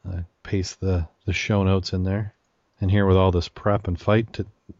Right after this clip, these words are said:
but to get on the show, I didn't, I don't even have my, my news feed up. Uh, first one is a follow-up, and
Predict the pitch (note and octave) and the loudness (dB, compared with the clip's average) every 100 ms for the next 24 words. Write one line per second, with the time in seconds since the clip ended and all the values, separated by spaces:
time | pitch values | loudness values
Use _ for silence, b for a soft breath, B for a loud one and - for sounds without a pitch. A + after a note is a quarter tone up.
0 | _ F#2 - _ - G2 G2+ G2+ F#2 F2 | _ -14 -14 _ -8 -4 -2 0 0 0
1 | - G#2+ A#2+ G2 G2+ G2+ G2 G#2 G#2 G2+ | -2 -2 0 0 -2 -4 -2 0 0 -2
2 | G#2 G#2 G#2 F#2 - - G#2+ A2 G#2 - | -2 0 -2 -4 -8 -2 2 2 2 0
3 | F#2+ E2+ D#2+ D2+ _ _ _ _ G2 F#2 | -2 -2 -2 -6 _ _ _ _ -8 -6
4 | F2+ D3 F3+ - B2 A2 G#2+ G2+ G2 G3 | 0 2 2 4 4 4 4 4 2 4
5 | A#3 G#3 G#2 F#2+ G#2 G2+ G2 | 6 8 6 4 0 -2 -2